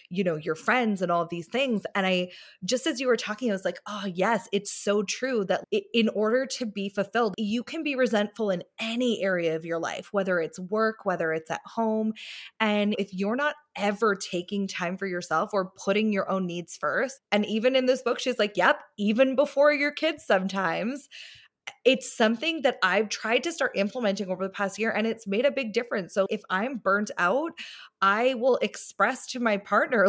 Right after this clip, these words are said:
"I need some time <laughs> and I need some space." And I think that it is, it's true that in every area of your life, if you show up and try to be a people pleaser and try to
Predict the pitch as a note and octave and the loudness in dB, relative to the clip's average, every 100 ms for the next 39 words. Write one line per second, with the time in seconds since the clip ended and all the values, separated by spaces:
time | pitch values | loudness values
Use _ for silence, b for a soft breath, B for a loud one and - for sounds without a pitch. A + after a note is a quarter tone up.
0 | - G#3+ A3+ G#3+ G#3 G#3 F#3+ G3 G3 F3+ | 8 8 8 6 2 0 -4 -6 -4 0
1 | D#3 G#3 G4+ A#4+ F4+ - C#5+ - A#3 C4 | 0 0 -2 -4 -2 4 4 6 6 6
2 | - G#3+ A#3 G#3 - A#3+ G3+ G3 G3 - | 0 -2 -2 -4 2 6 6 4 -4 -2
3 | E3 C#4 B3 A#3+ A#3+ A#3+ A#3 A#3 G#3 - | 0 0 -4 -4 -2 -4 -2 0 0 4
4 | A3+ B3 A#3 F#3 A3 A3+ - F4 C#4+ F#3 | 4 6 2 0 0 0 -2 -2 2 0
5 | - G#3+ G#3+ G#3+ G#3 A3 - G#3 G3+ G3 | 0 0 0 0 0 0 0 0 2 0
6 | F3+ F#3 E3 D#3 C4+ A#3 A#3 F3 A3 G3+ | 0 -2 0 -2 0 -4 -4 -6 -4 -2
7 | - G3+ E3+ D#3+ F3 B3+ - - B B | 0 2 2 2 0 0 -6 -20 B B
8 | B _ _ _ _ _ _ _ - A3 | B _ _ _ _ _ _ _ 0 2
9 | G#3 - - F#3 F#3 G#3 A3 G#3 F3+ F3 | 2 0 2 2 4 2 -2 -2 -2 -4
10 | - A3 B3+ C4 C4 C#4 B3+ G#3 - G3 | -8 0 0 0 -2 0 0 -2 -2 0
11 | G3 | 0